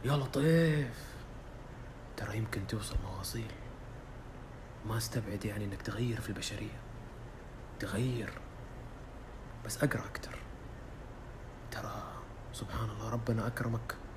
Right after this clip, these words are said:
ببرج، يا لطيف.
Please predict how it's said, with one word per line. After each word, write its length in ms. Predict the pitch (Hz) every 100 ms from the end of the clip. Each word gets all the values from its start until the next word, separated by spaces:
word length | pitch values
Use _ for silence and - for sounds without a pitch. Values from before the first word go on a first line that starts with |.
| -
ببرج، 300 | 104 104 127 - - - - - - - - - - - - - - - - - - - - - - - - -
يا 80 | 110
لطيف. 1040 | 139 127 - 147 156 151 143 127 110 -